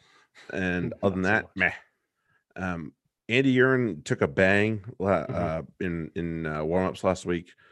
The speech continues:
Speaker 1: so I don't like that at all. And so even if he's in, I would, yeah,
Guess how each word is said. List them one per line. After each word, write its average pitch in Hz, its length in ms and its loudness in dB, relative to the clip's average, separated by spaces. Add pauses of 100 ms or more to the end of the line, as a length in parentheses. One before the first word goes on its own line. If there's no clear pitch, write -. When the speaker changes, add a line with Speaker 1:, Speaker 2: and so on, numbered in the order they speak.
(180)
Speaker 1:
so 76 460 -8
I 113 420 0
don't 98 300 0
like 85 220 -4
that 76 240 -4
at 78 180 -6
all. 73 320 -2
And 62 200 -10
so 76 260 -4
even 101 220 0
if 95 100 -2
he's 85 200 -4
in, 82 200 -2
I 80 200 -2
would, 78 220 -4 (420)
yeah, 85 180 -8